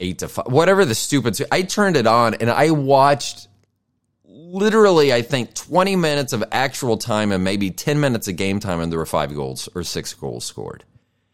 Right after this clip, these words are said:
And I don't see that happening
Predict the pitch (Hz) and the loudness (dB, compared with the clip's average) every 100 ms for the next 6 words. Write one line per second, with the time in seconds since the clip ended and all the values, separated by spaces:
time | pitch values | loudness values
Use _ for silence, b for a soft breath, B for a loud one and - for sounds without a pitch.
0 | _ _ _ - 117 113 107 - 113 123 | _ _ _ -6 -2 0 -2 -2 0 0
1 | 92 127 127 135 - - - 123 110 92 | 0 0 2 0 -4 -8 -4 -2 0 -2
2 | - - - 98 - 101 95 92 87 80 | -2 -10 -6 -4 -4 -4 -2 -2 -2 -6